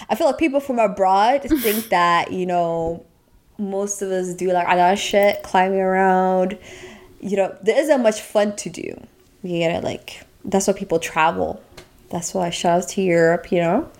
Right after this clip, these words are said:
Speaker 1: You can travel around, have fun. But other, if it's not summer, it's not fun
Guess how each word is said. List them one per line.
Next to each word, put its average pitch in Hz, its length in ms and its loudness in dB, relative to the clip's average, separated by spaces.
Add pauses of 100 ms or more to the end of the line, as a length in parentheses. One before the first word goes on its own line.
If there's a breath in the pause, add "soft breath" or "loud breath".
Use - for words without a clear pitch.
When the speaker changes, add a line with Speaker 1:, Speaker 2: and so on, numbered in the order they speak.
(280 loud breath)
Speaker 1:
You 269 120 4
can - 80 -2
travel 294 220 0
around, 277 380 -2
have 269 240 -6
fun. 233 420 -2 (460 soft breath)
But 202 360 2
other, 277 280 4 (180)
if 226 100 -6
it's 240 120 -2
not 302 180 2
summer, 269 540 0 (320)
it's - 160 -6
not 214 180 -2
fun 85 380 -2